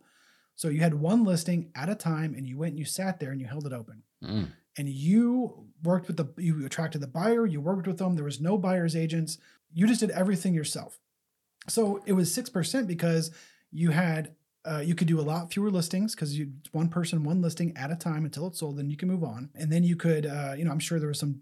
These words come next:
Speaker 1: hustlers out there that maybe got a few of the neighbors involved and had two or three at once, but it was very, very uncommon to have more than one listing at a time. And so you got six percent of the sale. Well, this was great and, until you move into, like, the seventies and the nineties.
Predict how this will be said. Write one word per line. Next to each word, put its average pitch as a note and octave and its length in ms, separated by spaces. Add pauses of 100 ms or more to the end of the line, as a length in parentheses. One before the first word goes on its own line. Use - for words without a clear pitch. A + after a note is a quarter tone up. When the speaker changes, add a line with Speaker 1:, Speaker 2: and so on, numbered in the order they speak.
Speaker 1:
hustlers D#3 440
out C#3+ 140
there D#3 80
that C#3+ 60
maybe C3+ 140
got C#3 140
a - 40
few D#3+ 140
of C3+ 40
the C3+ 60
neighbors D3 360
involved D3 460
and C3 120
had C3+ 160
two D#3+ 160
or C#3 40
three D3 180
at C3+ 100
once, F3+ 320
but D#3 220 (520)
it G3 60
was E3 140
very, G#3+ 480
very F3+ 260
uncommon D#3+ 460
to C3 40
have C3 140
more C#3 120
than B2+ 80
one C3+ 120
listing B2+ 220
at A#2+ 80
a A2 40
time. B2 420 (360)
And C#3+ 80
so D#3 80
you D3+ 60
got C3+ 120
six D#3+ 160
percent - 240
of B2 40
the A#2+ 80
sale. C3 380 (640)
Well, E3+ 220
this G#3 540 (120)
was E3 180
great E3+ 680
and, E3 220 (100)
until F3+ 300
you F3+ 120
move E3+ 160
into, E3 200
like, E3 140
the D#3+ 60
seventies D3+ 480
and B2+ 80
the C#3 40
nineties. D#3 640